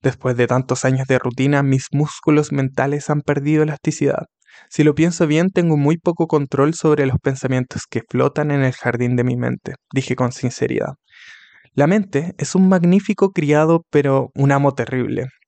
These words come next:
Si piensas solo cosas negativas, es porque no has cuidado tu mente y no has dedicado el tiempo necesario para entrenarla en pensar en lo bueno". Winston Churchill dijo que el precio de la grandeza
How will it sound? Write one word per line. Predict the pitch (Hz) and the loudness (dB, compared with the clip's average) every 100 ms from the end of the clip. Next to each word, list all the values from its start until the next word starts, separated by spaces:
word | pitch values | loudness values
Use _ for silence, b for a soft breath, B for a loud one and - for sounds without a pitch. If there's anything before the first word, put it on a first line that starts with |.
| _ - | _ -8
Si | 120 | -2
piensas | 147 170 165 160 | 2 0 -2 -4
solo | - 151 147 | 2 2 2
cosas | 160 156 | 0 -2
negativas, | 147 135 131 160 135 135 - b b b | 0 0 2 0 0 -4 -10 b b b
es | - - | -10 -4
porque | 175 - 180 | -4 -2 0
no | 175 | 0
has | - | 0
cuidado | 165 143 143 151 | 2 4 4 4
tu | 147 135 | 2 0
mente | 139 139 - 143 - b b b | -2 -2 -8 -8 -10 b b b
y | 135 | 0
no | 131 | 2
has | 135 - | 2 2
dedicado | 147 135 131 131 143 | 2 2 2 2 0
el | 135 | 0
tiempo | - 160 170 175 | -2 -2 0 -2
necesario | 175 170 - 165 165 | -2 -2 0 0 2
para | 139 135 | 0 -2
entrenarla | 139 127 120 120 143 143 156 - | -4 -4 -2 0 0 -2 -4 -4
en | 139 135 | -4 -2
pensar | - 131 - 110 127 135 175 _ | -2 -2 -4 -4 -4 -4 -12 _
en | 139 | 0
lo | 151 | 2
bueno". | 156 151 - 139 _ B B B B B - | 2 -2 -4 -12 _ B B B B B -2
Winston | 185 226 214 196 | 0 2 2 0
Churchill | - 196 190 - 107 113 _ | 2 0 0 -4 -6 -8 _
dijo | - 135 147 - 151 | -6 0 0 2 0
que | 147 131 - | 2 2 2
el | 139 135 | 0 0
precio | - 143 160 175 | 0 0 2 2
de | 160 | 4
la | 143 | 2
grandeza | 131 127 135 165 127 | 0 0 0 0 -4